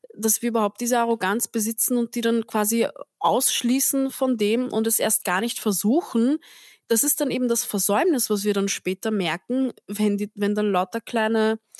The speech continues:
<laughs> äh, sexistische Deutschrapper entstehen zum Beispiel oder Deutschrap-Fans.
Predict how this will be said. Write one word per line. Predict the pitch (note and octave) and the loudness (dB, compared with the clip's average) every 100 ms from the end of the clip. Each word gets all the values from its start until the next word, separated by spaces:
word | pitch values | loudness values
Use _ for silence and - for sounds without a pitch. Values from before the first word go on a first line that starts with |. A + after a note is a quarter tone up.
| - | -20
<laughs> | _ _ _ | _ _ _
äh, | A3 A3 | -2 -2
sexistische | - - G#3 - A#3+ B3 A#3+ | 0 -2 -2 -2 -2 -2 -2
Deutschrapper | A#3+ A3 B3 - A3 G3 G3+ | -2 0 0 0 -2 0 0
entstehen | F#3+ F#3+ - - F3 F3 | -2 -2 -6 -6 -4 -2
zum | F3+ - F3 | -2 -2 -2
Beispiel | E3+ F3 G3+ | -2 -2 -2
oder | G3+ G3+ | 0 2
Deutschrap-Fans. | G3 F#3 - F#3+ F#3 - G#3 A#3 F3 - - | 2 0 -2 -6 -6 -4 0 0 0 0 -2